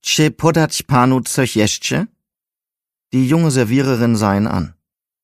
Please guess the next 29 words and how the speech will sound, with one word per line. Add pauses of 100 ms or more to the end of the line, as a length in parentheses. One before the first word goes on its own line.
(340)
Er
schüttelte
den
Kopf. (540)
„Nicht
heute
Abend. (760)
Nichts
mehr.“ (1600)
Das
Glühen
der
Wangen
wurde
jetzt
zu
einem
tauben
Gefühl. (1000)
Er
sah
im
Spiegel
neben
der
Kasse
ein
bleiches
Gesicht